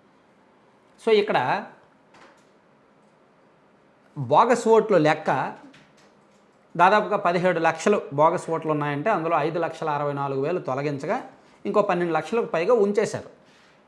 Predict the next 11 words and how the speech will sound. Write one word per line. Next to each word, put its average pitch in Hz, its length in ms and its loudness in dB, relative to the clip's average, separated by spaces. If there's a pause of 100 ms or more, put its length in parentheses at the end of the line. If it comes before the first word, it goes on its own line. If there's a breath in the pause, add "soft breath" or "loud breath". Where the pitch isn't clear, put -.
(160 soft breath)
అవేమీ 190 320 2
బోగస్ 185 400 0
ఓట్లు 156 220 -4
కాదు, 135 220 -4
అవి 226 180 -2
మంచి 160 280 -4
ఓట్లే 165 480 -2
అని 180 100 -2
ఉంచారు. 139 320 -4 (2000 soft breath)
So, 247 120 2 (120)
ఈ, 226 500 2